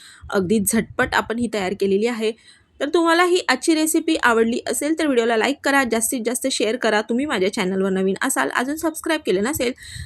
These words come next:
तर सबस्क्राईब करा आणि बाजूचे बेल बटन देखील प्रेस करा, म्हणजेच तुम्हाला माझ्या येणाऱ्या नवीन व्हिडिओची नोटिफिकेशन मिळेल.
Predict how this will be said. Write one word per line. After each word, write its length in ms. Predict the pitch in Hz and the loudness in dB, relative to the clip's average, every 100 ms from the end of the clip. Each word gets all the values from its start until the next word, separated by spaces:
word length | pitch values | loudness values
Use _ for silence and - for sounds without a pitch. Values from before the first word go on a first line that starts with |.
| - | -2
तर 60 | 339 | 2
सबस्क्राईब 480 | 370 - - 339 330 | 2 0 2 2 2
करा 240 | 277 233 | 2 4
आणि 300 | - 233 233 | 2 2 2
बाजूचे 400 | 214 175 190 240 | 2 4 4 4
बेल 200 | 208 196 | 6 6
बटन 300 | 196 214 240 | 6 2 2
देखील 260 | 247 320 311 | 4 4 4
प्रेस 260 | 233 - | 4 2
करा, 180 | - - - 214 | -2 -6 -4 0
म्हणजेच 360 | 208 190 294 | 4 4 2
तुम्हाला 240 | 269 220 208 | 2 2 4
माझ्या 240 | 185 190 | 2 2
येणाऱ्या 460 | - 208 262 196 226 | 0 2 2 2 2
नवीन 320 | 190 214 240 | 2 2 2
व्हिडिओची 420 | 202 180 196 220 | 2 2 0 -2
नोटिफिकेशन 720 | 202 160 196 185 175 196 254 | -2 -2 0 0 0 -2 -4
मिळेल. 300 | 330 196 117 | 0 0 0